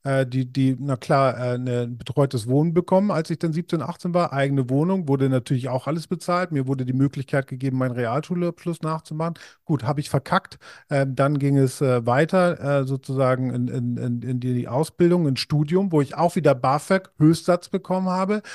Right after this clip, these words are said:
und einfach dadurch die Möglichkeit und fin-, finanzielle Freiheit auch hatte, mein Studium nachgehen zu können, ne?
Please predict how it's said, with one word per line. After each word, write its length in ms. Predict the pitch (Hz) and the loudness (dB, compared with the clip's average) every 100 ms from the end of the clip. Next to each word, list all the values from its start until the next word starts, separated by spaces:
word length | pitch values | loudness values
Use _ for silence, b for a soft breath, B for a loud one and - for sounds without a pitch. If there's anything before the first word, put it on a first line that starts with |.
| B | B
und 140 | 143 143 | -8 -2
einfach 240 | 180 190 | 0 2
dadurch 360 | 165 170 180 190 | 2 2 2 -2
die 120 | 175 | -4
Möglichkeit 560 | 156 185 202 - 175 165 | -2 0 -2 -4 -4 -4
und 100 | 151 | -8
fin-, 200 | 160 143 | -10 -8
finanzielle 760 | - 139 - 151 147 151 143 | -10 -10 -8 -6 -4 -4 -6
Freiheit 400 | 135 139 156 165 | -6 -6 -6 -6
auch 180 | 123 - | -10 -8
hatte, 180 | 156 156 | -8 -6
mein 160 | 139 147 | -6 -4
Studium 420 | - 240 165 131 | -2 2 2 2
nachgehen 520 | 135 147 - 143 135 | 2 0 0 0 0
zu 140 | - 120 | -2 -2
können, 320 | 131 151 196 b b b 135 | -2 -2 -6 b b b -6
ne? 220 | 175 | -6